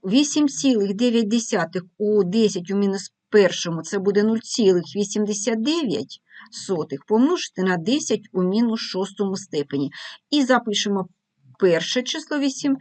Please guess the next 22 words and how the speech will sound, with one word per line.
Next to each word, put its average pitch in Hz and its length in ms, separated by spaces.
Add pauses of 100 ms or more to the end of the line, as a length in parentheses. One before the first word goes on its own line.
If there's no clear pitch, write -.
(260)
на 240 160
десять 247 440
у 247 60
мінус 233 300
шостому. 226 600
Що 349 260
ми 247 80
маємо? 165 480 (260)
Що 214 460
дійсно 214 560
одна 196 200
ціла 208 360
вісім 196 360
десятих 220 600 (340)
буде 202 420 (140)
більше 202 760
число, 330 540 (240)
ніж 254 340
нуль 202 140
цілих 240 460
вісім 202 340
десятих. 170 560